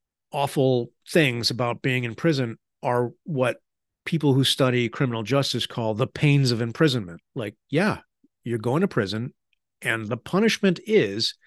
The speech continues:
you lose your ability to run your own life, right? But, and that's just the, that's not cruel and unusual. That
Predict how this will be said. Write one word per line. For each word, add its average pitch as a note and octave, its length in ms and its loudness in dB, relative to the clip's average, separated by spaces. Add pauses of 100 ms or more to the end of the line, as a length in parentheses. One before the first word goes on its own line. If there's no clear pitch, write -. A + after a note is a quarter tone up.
(380)
you B2+ 180 -2
lose D3+ 500 4
your C#3 160 6
ability C3+ 460 0
to A#2+ 280 -2
run A2+ 260 -2
your A#2 180 0
own A#2 140 -2
life, G2+ 440 -6 (800)
right? G#2 160 -8 (280)
But, B2+ 320 0 (1080)
and C3+ 120 -2
that's C#3+ 180 2
just - 300 2 (260)
the, C3 260 -4
that's C3 260 0
not D3+ 240 4
cruel E3 280 4
and C3+ 100 4
unusual. B2+ 600 0 (200)
That B2+ 260 0